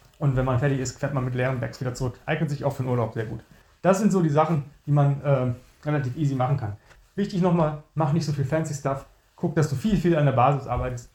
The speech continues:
Achtzig bis neunzig Prozent an der Basis. Und dann wirst du auch, ähm, eine vernünftige Fitness aufbauen. Das gilt eigentlich nicht nur für Einsatzkräfte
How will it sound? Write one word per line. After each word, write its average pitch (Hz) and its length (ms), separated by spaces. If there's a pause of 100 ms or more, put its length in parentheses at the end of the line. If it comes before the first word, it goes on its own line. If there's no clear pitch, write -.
(100)
Achtzig 147 300
bis 120 80
neunzig 143 280
Prozent 135 260
an 120 60
der 113 80
Basis. 127 480 (340)
Und 135 100
dann 143 140
wirst 147 180
du 147 100
auch, 123 200 (180)
ähm, 123 300
eine 123 80
vernünftige 135 400
Fitness 131 300
aufbauen. 107 320
Das 113 120
gilt 208 140
eigentlich 143 300 (340)
nicht 156 140
nur 156 80
für 135 120
Einsatzkräfte 143 640